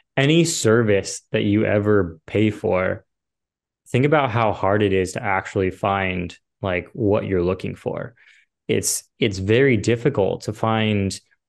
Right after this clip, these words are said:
the right solution for what you're trying to do. And oftentimes, unfortunately, there's just people trying to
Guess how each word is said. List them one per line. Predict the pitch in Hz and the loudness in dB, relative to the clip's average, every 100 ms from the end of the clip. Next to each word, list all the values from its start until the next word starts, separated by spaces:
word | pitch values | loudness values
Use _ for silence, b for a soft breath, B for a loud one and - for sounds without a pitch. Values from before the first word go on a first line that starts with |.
| _ | _
the | 104 98 | 2 4
right | 101 110 - | 4 2 -2
solution | - 101 98 104 - 123 127 | -2 2 2 2 0 -2 -2
for | 110 | -2
what | 98 95 | -2 0
you're | 101 | -2
trying | 98 - 90 90 | -2 -4 -6 -6
to | |
do. | 87 82 95 110 131 135 B B B _ _ | -6 0 2 4 2 0 B B B _ _
And | 113 110 107 104 98 - - _ - | -2 0 2 0 -2 -4 -10 _ -2
oftentimes, | 98 98 - 110 110 110 117 120 120 117 | 0 0 0 0 0 0 2 4 4 2
unfortunately, | - 120 - 123 113 127 127 | 0 -2 2 0 2 2 2
there's | 120 117 | 2 2
just | 107 113 | 0 -2
people | - 113 113 | -2 0 0
trying | 104 107 104 101 | 0 0 0 2
to | 101 95 | 0 0